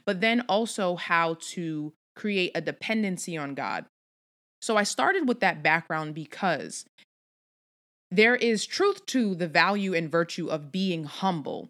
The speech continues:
but being humble should not cause you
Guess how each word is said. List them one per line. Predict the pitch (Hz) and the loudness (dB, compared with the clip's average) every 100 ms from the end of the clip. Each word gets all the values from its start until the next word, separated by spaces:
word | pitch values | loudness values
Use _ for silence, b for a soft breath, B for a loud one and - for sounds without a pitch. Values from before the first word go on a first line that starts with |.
| _ _ _ b - | _ _ _ b -2
but | 196 170 | 0 2
being | 214 254 339 349 | 2 2 2 0
humble | 233 196 208 233 277 | -2 0 0 0 -2
should | 285 - - 254 | -2 -2 2 2
not | 220 190 196 196 | 2 2 0 0
cause | - - 180 196 170 | -6 0 2 2 -2
you | 170 175 196 262 | -6 -4 -4 -6